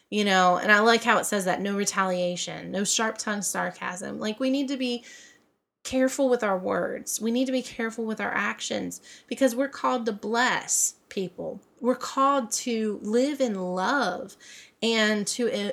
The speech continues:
cultivate good, to run after peace with all that we're worth. That's our job, is to do that. That's what God's called us to. And in these times where we're in some tough times, where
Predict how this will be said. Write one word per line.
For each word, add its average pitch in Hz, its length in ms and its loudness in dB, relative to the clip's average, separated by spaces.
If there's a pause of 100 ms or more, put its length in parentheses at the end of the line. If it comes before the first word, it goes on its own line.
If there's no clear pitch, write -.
cultivate 220 720 0
good, 220 460 2
to 214 120 -6
run 233 260 -4
after 240 340 0 (100)
peace - 760 -2
with 220 200 -4
all 311 300 2
that - 180 -4
we're 214 140 0
worth. 214 680 -6 (400)
That's 302 240 -2
our 302 140 0
job, 269 680 2
is 226 280 -4
to 233 80 -4
do 208 240 -6
that. 156 500 -12
That's 262 220 -4
what 302 100 -8
God's 302 280 -4
called 277 480 2
us - 240 0
to. - 400 -8 (520)
And 226 300 0
in 285 220 0
these 262 360 -4
times 240 680 0
where 190 200 -4
we're 220 300 -2
in 220 260 -2
some 180 320 -6
tough 214 360 -4
times, 175 580 -2 (360)
where 185 600 2